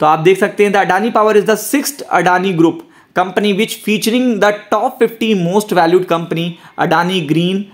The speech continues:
आपको पता है, अडानी ट्रांसमिशन, अडानी टोटल गैस, और अब हो गया अडानी, देखिएगा, पोर्ट्स और अडानी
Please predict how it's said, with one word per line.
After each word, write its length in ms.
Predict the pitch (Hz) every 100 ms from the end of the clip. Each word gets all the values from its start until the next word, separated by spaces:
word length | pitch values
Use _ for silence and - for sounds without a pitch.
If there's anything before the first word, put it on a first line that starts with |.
| - _ -
आपको 220 | 156 185
पता 240 | 175 180
है, 120 | 190 -
अडानी 420 | 170 165 165 175
ट्रांसमिशन, 680 | 175 160 160 165 160 190 202 - _ - _ -
अडानी 440 | 165 170 175 190
टोटल 420 | 185 170 160 196 190
गैस, 340 | 190 190 - - _ -
और 200 | 156 -
अब 120 | 185
हो 160 | 190 196
गया 180 | 185 196
अडानी, 560 | - 170 160 165 180
देखिएगा, 400 | 175 175 175 175
पोर्ट्स 400 | 175 - 165 190
और 100 | 202
अडानी 540 | 170 147 151 175 254